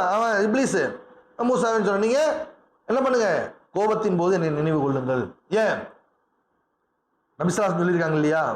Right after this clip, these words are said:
இதெல்லாம் நபி ஸல்லல்லாஹு அலைஹி வஸல்லம் சொன்ன ஹதீஸ் தான் இந்த வரலாறுகள். சரியா?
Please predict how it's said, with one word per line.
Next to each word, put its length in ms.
இதெல்லாம் 320
நபி 140
ஸல்லல்லாஹு 40
அலைஹி 180
வஸல்லம் 60
சொன்ன 180
ஹதீஸ் 280
தான் 220
இந்த 160
வரலாறுகள். 480
சரியா? 220